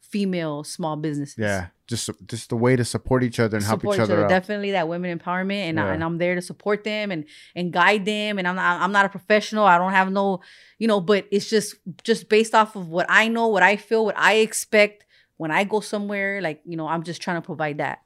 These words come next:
Speaker 2: Yeah.
Speaker 1: You know, so.
Speaker 2: What are some of the things that, you know, that you find challenging w-, with trying to get someone to come out and, and do a pop-up with you? You, you get
Speaker 1: Oh,
Speaker 2: any
Speaker 1: it's,
Speaker 2: kind of that?
Speaker 1: it's not challenging at all. People
Speaker 2: Yeah.
Speaker 1: are hitting me up to do the
Speaker 2: Oh,
Speaker 1: pop-ups.
Speaker 2: nice,
Speaker 1: So
Speaker 2: yeah.
Speaker 1: it's not like I have to find people. People, I have,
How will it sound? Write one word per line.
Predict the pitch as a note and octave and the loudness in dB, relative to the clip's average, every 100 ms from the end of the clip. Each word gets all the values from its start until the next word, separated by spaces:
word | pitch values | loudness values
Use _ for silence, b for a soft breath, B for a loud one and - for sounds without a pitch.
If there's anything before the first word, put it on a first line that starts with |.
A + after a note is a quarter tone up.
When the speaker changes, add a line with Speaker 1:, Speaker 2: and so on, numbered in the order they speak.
| - | -6
Speaker 2:
Yeah. | G#2 F#2 | -4 -4
Speaker 1:
You | - | -6
know, | D#3 | -10
so. | F3+ D3 D3 _ _ _ _ _ _ _ _ _ - | -8 -8 -10 _ _ _ _ _ _ _ _ _ 2
Speaker 2:
What | C3+ | 6
are | D#3 | 6
some | E3 D#3 | 6 2
of | |
the | C3 | 2
things | D3+ D3 B2+ | 0 0 0
that, | B2+ | -2
you | B2 B2+ | -2 0
know, | A#2 G#2+ | 0 0
that | G2+ A2+ | 0 0
you | A#2 | 0
find | B2 A#2+ | -2 -2
challenging | - B2 C3+ A2+ A2 | 0 2 2 0 -2
w-, | G#2+ | -4
with | - G#2+ G2+ - | -4 -4 -4 -6
trying | - A#2 | -4 -2
to | G#2+ | -2
get | G#2+ A2 | -2 -4
someone | A#2 A2 A2 | -4 -2 -4
to | G2+ | -6
come | - A2 | -6 -4
out | G#2+ G#2+ | -2 -2
and, | G2+ F2 | -4 -6
and | F#2+ F#2 | -8 -8
do | F2+ G#2+ | -6 -6
a | |
pop-up | G2 A2+ A#2 G#2 - | -2 -2 -2 -4 -6
with | G2 - | -10 -8
you? | |
You, | F#2 F#2+ F#2+ G2 - | -8 -8 -10 -12 -12
you | G2+ | -4
get | G2+ | 2
Speaker 1:
Oh, | G#3+ | 4
Speaker 2:
any | A3 | 4
Speaker 1:
it's, | A2+ | 2
Speaker 2:
kind | A2+ A2+ | -4 -6
of | |
that? | F3+ | -4
Speaker 1:
it's | F3 | 0
not | A3 A#3 | 2 2
challenging | A#3+ A#3+ A#3+ A#3+ | 2 2 2 4
at | A3+ | 6
all. | B3+ | 6
People | C#4 B3+ | 4 2
Speaker 2:
Yeah. | B3+ | 2
Speaker 1:
are | B3 | 2
hitting | B3 | 0
me | B3 C#4 | -2 -4
up | B3+ | -6
to | A3 | -6
do | A#3 | -2
the | |
Speaker 2:
Oh, | G#3+ | 2
Speaker 1:
pop-ups. | A3+ G#3+ | 2 2
Speaker 2:
nice, | A3+ G#3+ | 0 0
Speaker 1:
So | - A#3+ | 4 6
Speaker 2:
yeah. | A3+ | 6
Speaker 1:
it's | G3+ | 6
not | A#3 | 6
like | B3 | 6
I | G3+ | 6
have | G#3+ G#3 | 4 4
to | F#3 | -2
find | - E3 F3+ B3 A#3+ | -10 -6 -2 -2 -2
people. | G3 - D#3 | -6 -10 -12
People, | D3+ A3+ A3 B3 A3+ B B B | -8 -8 -2 0 0 B B B
I | D#3+ | 0
have, | A#3 A3+ | 4 4